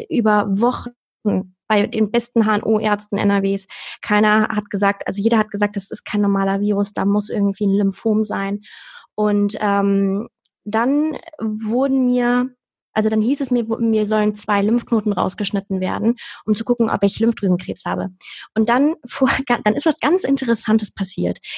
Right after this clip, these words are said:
Dann hatte ich irgendwie das Gefühl, m-, mein Leben steht so vor mir. Das klingt jetzt erstmal total weird. Und fragt mich so, „Natalie,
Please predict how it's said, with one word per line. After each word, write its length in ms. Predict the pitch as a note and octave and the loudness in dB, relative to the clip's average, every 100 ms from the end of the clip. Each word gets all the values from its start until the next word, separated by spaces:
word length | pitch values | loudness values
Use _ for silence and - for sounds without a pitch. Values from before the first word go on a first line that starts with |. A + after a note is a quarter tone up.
| - - - - - G#3+ | -8 -10 -12 -18 -14 -4
Dann 260 | A3+ A3 | 0 0
hatte 140 | C4+ F4 | 0 0
ich 100 | - | 0
irgendwie 260 | D4+ C#4+ | 0 0
das 240 | C4+ C4 - | 0 -2 -2
Gefühl, 680 | A#3+ - - D#4 D4+ E4+ G4 _ _ _ _ | -4 -4 -2 0 2 0 -2 _ _ _ _
m-, 200 | A#3+ A3+ | -4 0
mein 200 | A3+ A#3 | 0 0
Leben 280 | A3 C4+ C4 | 2 2 0
steht 340 | - G#3 G#3+ - | 0 -2 -2 0
so 100 | G3+ | -2
vor 360 | - A3 G#3+ | -2 0 2
mir. 300 | G3+ F3 B3 | 2 2 0
Das 160 | B3+ - | 0 -2
klingt 240 | - A#3 | -2 0
jetzt 100 | A3 | 0
erstmal 200 | - A#3+ | 0 0
total 300 | A3+ - G#3 | 0 -2 -2
weird. 420 | G3+ A3 G3 B3+ - - - - - | 2 2 2 -2 -6 -16 -14 -16 -6
Und 140 | - G#3+ | -2 0
fragt 320 | A#3 B3+ - | 2 0 2
mich 160 | C4 - | -2 0
so, 80 | |
„Natalie, 520 | A#3 A#3+ C#4 C#4 D4 | 0 0 0 2 0